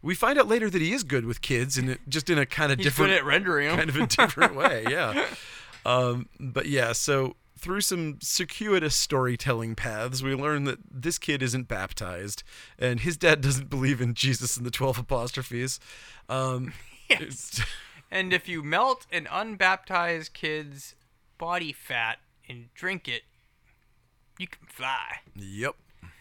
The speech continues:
Speaker 2: This scene sadly inspired a real life murder
Speaker 1: Yeah.
Speaker 2: for this real reason I learned tonight.
Speaker 1: Yeah, that's a bummer.
Speaker 2: And I believe that person is still locked up to this day.
Speaker 1: I have a feeling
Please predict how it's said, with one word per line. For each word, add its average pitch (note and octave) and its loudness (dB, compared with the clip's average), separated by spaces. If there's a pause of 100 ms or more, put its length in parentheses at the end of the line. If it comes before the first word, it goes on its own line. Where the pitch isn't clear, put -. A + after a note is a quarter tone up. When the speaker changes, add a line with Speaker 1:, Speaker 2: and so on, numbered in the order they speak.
(920)
Speaker 2:
This G#3 -2
scene F3 -8
sadly D3+ -8
inspired D3+ -6
a C#3+ -4
real F3+ -8
life F#3+ -8
murder B2+ -4
Speaker 1:
Yeah. G2+ -6
Speaker 2:
for D#3 -8
this D3 -10 (140)
real E3 -6
reason D#3+ -10
I A#2 -4
learned A2 -16
tonight. - -20 (300)
Speaker 1:
Yeah, G2 -6 (340)
that's A#2 -4
a C3 -2
bummer. F#2 -8 (140)
Speaker 2:
And D3 -8
I C#3+ -4
believe F#3+ -10
that G3 -6
person G3 -14
is E3+ -16
still C4 -14
locked A#3+ -4
up A#3+ -8
to A#3+ -18
this A#3+ -18
day. C4+ -14 (180)
Speaker 1:
I D4 -2 (420)
have C3 -2
a E3 -2
feeling A2 -2